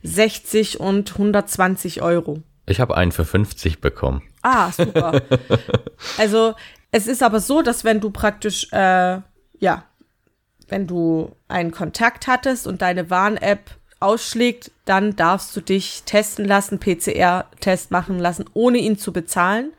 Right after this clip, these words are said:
Speaker 2: Ja.
Speaker 1: Und auch symptomfrei. Ähm, das muss man natürlich wissen, aber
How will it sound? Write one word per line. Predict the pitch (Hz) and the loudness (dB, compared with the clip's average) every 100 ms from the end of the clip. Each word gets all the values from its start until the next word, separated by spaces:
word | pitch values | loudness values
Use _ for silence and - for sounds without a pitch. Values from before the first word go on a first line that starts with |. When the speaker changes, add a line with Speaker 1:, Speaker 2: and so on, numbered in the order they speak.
| _ - - | _ -8 0
Speaker 2:
Ja. | 82 76 117 - | 2 2 -2 -2
Speaker 1:
Und | 240 208 | -2 0
auch | 185 196 | 0 0
symptomfrei. | - 196 - 180 185 - - 165 175 202 - - - - | 0 -2 0 0 0 -2 -2 2 2 -2 -10 -20 -20 0
Ähm, | 190 190 190 | 4 4 2
das | 208 233 | 0 4
muss | 247 | 4
man | 247 208 | 4 4
natürlich | 208 - 196 - | 4 2 2 2
wissen, | 214 262 302 311 - - - - _ | 0 0 -2 -6 -8 -18 -20 -20 _
aber | 208 202 202 208 202 196 196 196 | 0 0 0 0 2 2 0 -2